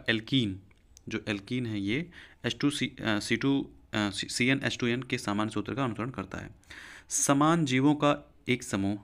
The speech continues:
जो आनुवांशिक रूप से विशिष्ट एवं प्रजननात्मक रूप से विलगित होते हैं उसे क्या कहते हैं? उसे हम क्या कहते हैं? यहाँ पे जाति कहते हैं।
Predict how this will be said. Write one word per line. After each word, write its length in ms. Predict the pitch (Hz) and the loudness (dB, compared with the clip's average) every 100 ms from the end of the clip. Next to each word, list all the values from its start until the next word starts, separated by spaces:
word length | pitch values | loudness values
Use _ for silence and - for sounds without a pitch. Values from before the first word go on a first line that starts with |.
| - | -4
जो 220 | 117 131 | -2 0
आनुवांशिक 520 | 113 107 107 107 143 127 | 0 2 2 0 0 0
रूप 160 | 101 | -2
से 240 | - 104 98 117 | -2 -4 -4 -4
विशिष्ट 420 | 113 156 147 - | 0 0 -2 -4
एवं 200 | 117 131 143 - - _ - | -2 -2 -4 -10 -20 _ -6
प्रजननात्मक 960 | 131 117 147 156 113 107 104 107 123 - - | -2 4 4 2 0 0 2 2 0 -2 -8
रूप 200 | 113 110 | -4 -4
से 140 | - 120 | -2 -2
विलगित 380 | 110 98 131 | 0 0 0
होते 200 | 107 101 | 0 -2
हैं 160 | 101 107 | -2 -2
उसे 200 | 120 131 | -2 0
क्या 140 | 104 | 0
कहते 260 | 95 92 98 | -2 -6 -10
हैं? 200 | 90 92 - _ - - - _ | -10 -12 -20 _ -20 -20 -20 _
उसे 180 | - 123 | -2 0
हम 140 | 123 120 | 0 0
क्या 160 | 117 | -2
कहते 240 | 107 104 113 | -2 -4 -4
हैं? 120 | 117 | -4
यहाँ 200 | 101 95 | -4 -4
पे 140 | 139 160 - _ - | -6 -6 -14 _ -6
जाति 360 | 104 101 95 104 | 0 2 2 0
कहते 260 | 92 90 | 0 -4
हैं। 220 | 90 95 | -8 -8